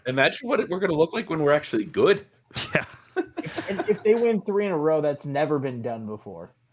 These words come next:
Speaker 2: No.
Speaker 3: So that'll be something that Tom Brady can never <laughs> say that he did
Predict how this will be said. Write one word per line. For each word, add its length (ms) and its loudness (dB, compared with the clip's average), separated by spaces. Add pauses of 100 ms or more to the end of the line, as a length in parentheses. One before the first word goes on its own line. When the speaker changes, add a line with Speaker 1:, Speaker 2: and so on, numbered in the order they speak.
(160)
Speaker 2:
No. 140 4
Speaker 3:
So 40 4
that'll 200 4
be 140 0
something 300 -2
that 200 -2
Tom 280 -2
Brady 320 4
can 160 -6
never 260 0
<laughs> 20 0
say 300 -2
that 120 -2
he 100 -4
did 320 -6